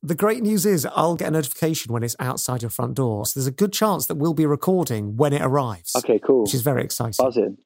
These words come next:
Speaker 1: How are you?
Speaker 2: I'm very well. I'm really, really good.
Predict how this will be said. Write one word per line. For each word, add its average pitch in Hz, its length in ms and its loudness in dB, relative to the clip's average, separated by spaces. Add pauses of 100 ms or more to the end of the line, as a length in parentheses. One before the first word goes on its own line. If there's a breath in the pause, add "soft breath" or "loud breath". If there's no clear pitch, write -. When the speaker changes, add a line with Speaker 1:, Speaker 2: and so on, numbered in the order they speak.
Speaker 1:
How 220 160 2
are 254 40 2
you? 233 380 0 (100)
Speaker 2:
I'm 160 220 2
very 190 340 6
well. 175 480 4
I'm 139 400 0
really, 156 400 6
really 143 320 6
good. 127 320 4